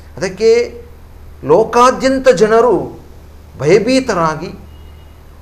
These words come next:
ಒಬ್ಬರನ್ನೊಬ್ಬರು, ಒಬ್ಬ-, ಒಬ್ಬರನ್ನೊಬ್ಬರನ್ನು ಭೇಟಿಯಾಗುವ ಸಂದರ್ಭದಲ್ಲಿ ಕೂಡ ಕೈಗೂಡ್ಲಿಕ್ಕಿಲ್ಲ. ಸಾಮಾಜಿಕ ಅಂತರವನ್ನು ಪಾಲಿಸಬೇಕು ಎಂದು ನಮಗೆ ಸರ್ಕಾರ ನಿರ್ದೇಶನ ನೀಡ್ತಾ ಇದೆ,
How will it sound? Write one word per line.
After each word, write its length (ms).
ಒಬ್ಬರನ್ನೊಬ್ಬರು, 1000
ಒಬ್ಬ-, 320
ಒಬ್ಬರನ್ನೊಬ್ಬರನ್ನು 840
ಭೇಟಿಯಾಗುವ 720
ಸಂದರ್ಭದಲ್ಲಿ 600
ಕೂಡ 180
ಕೈಗೂಡ್ಲಿಕ್ಕಿಲ್ಲ. 960
ಸಾಮಾಜಿಕ 580
ಅಂತರವನ್ನು 600
ಪಾಲಿಸಬೇಕು 720
ಎಂದು 500
ನಮಗೆ 180
ಸರ್ಕಾರ 640
ನಿರ್ದೇಶನ 460
ನೀಡ್ತಾ 280
ಇದೆ, 240